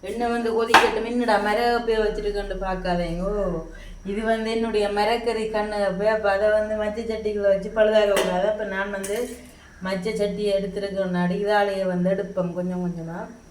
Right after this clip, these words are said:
கத்திரிக்காயை பிரிச்சு, அப்ப நாங்கள் வந்து கத்திரிக்காயை கிட்ட எடுத்து வைப்போம். சரி. சரி, எண்ணெய் வந்து நல்ல வடிவா கொதிச்சு கொண்டு இருக்குது, அப்படியே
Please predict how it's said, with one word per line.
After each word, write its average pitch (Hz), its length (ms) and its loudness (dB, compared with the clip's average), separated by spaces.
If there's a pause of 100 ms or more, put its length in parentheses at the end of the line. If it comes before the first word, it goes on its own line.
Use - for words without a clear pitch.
(300)
கத்திரிக்காயை 185 580 2
பிரிச்சு, 190 340 -4 (100)
அப்ப 185 220 -2
நாங்கள் 180 300 -2
வந்து 180 220 -4 (340)
கத்திரிக்காயை 190 640 -4
கிட்ட 202 220 -8
எடுத்து 190 220 -8
வைப்போம். 190 320 -6 (420)
சரி. 175 240 -4 (1600)
சரி, 185 240 -2
எண்ணெய் 202 240 2
வந்து 208 220 0 (120)
நல்ல 196 220 -2
வடிவா 196 260 0 (140)
கொதிச்சு 208 340 -8
கொண்டு 196 200 -4
இருக்குது, 180 260 0
அப்படியே 202 240 -2